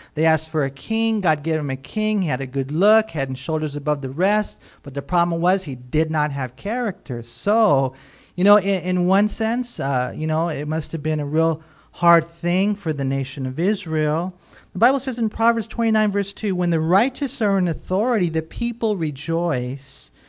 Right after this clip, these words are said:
But when a wicked man rules, the people groan." And you can just kinda, like, do that, huh? This guy groaning, "Oh, man, what a drag," you know? When somebody,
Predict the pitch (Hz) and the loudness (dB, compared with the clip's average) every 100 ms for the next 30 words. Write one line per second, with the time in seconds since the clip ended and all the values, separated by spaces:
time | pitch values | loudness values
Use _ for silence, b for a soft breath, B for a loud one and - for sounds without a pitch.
0 | b b 175 185 170 160 151 220 226 240 | b b 4 6 4 4 4 4 4 -2
1 | 180 160 151 147 139 139 160 190 143 123 | 0 0 0 0 -2 -2 0 2 0 0
2 | 120 - 135 139 - 180 180 160 147 139 | -6 -8 -8 -8 -8 -6 -4 0 2 2
3 | 135 B B B 143 123 123 135 135 135 | -2 B B B -16 -12 -6 -2 0 -2
4 | 120 113 113 113 B B B 147 180 185 | -2 -4 -8 -14 B B B -8 -4 -4
5 | - 180 165 151 135 156 147 143 135 113 | -4 -4 -2 -2 -2 -2 0 -2 -4 -6
6 | - B B 147 147 147 135 143 147 131 | -12 B B -14 -10 -8 -8 -8 -8 -8
7 | 131 143 147 139 127 127 135 143 151 143 | -12 -12 -10 -8 -10 -12 -12 -14 -14 -12
8 | 143 151 139 120 135 147 - 185 180 165 | -8 -6 -6 -6 -6 -6 -2 -2 0 0
9 | 143 143 139 151 170 185 B B B 165 | -2 -4 0 2 0 -2 B B B -2
10 | 160 - - 202 226 208 180 180 175 175 | -2 0 0 2 6 6 6 4 2 -2